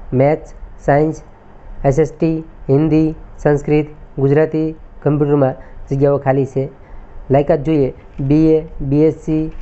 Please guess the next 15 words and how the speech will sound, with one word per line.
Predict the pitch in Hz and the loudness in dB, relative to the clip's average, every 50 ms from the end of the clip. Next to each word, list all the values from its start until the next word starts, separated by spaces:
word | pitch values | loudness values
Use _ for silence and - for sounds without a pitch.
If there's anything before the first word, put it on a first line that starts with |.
| - - | -8 -2
એમ | 135 135 143 151 | 2 2 4 4
એ, | 151 151 156 160 156 - - - - | 6 4 4 4 0 -4 -8 -6 -2
એમ | 139 143 156 | 0 2 2
એસ | 151 143 147 | 2 0 -2
સી | - 143 135 143 139 - - | -2 -2 -2 -2 -4 -4 -2
અને | 143 139 139 | 0 2 2
બી | 135 135 147 | 2 4 2
એડ | 156 143 139 135 | 2 2 2 0
કરેલું | 151 135 139 139 139 | 0 2 2 4 4
હોવું | 131 135 135 | 4 4 2
જોઈએ. | 127 131 135 135 135 151 170 - - - - - - - - - - | 2 4 2 2 2 0 -4 -12 -16 -18 -18 -18 -18 -16 -6 0 0
એક્ટિવિટી | 135 160 - 185 170 170 165 | 2 2 4 2 4 4 2
ટીચરમાં | - 165 170 - 170 165 156 147 135 139 - - - - - - - 147 | 2 0 0 2 2 2 4 2 0 -2 -4 -10 -18 -20 -20 -10 -6 -6
ડ્રોઈંગ, | 139 131 151 151 165 165 165 175 170 175 180 | 0 2 2 4 4 2 0 -4 -8 -8 -8
મ્યુઝિક, | 156 135 135 139 151 143 151 170 | -6 -2 0 0 0 2 0 0